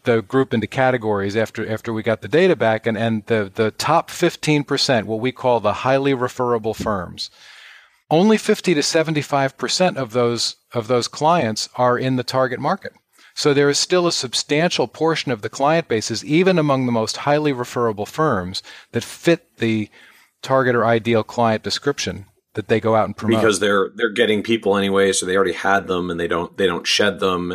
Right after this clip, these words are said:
Speaker 2: And, and the reality is if your clients are happy with you, they tend to stick with you anyways.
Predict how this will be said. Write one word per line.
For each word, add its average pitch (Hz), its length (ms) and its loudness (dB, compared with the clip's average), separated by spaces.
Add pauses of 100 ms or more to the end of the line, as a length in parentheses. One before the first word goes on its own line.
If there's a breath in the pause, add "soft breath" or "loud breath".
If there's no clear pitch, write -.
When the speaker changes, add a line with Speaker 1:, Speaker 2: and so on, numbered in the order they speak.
Speaker 2:
And, 85 380 -8 (400)
and 104 120 -2
the 98 80 0
reality 92 480 2
is 92 140 0
if 98 60 -4
your - 100 -10
clients 87 300 -2
are 92 80 -2
happy 87 260 0
with 71 160 -4
you, 82 80 -2
they 71 140 -4
tend - 180 -8
to 60 40 -4
stick - 260 -6
with - 100 -14
you 90 100 -12
anyways. - 440 -10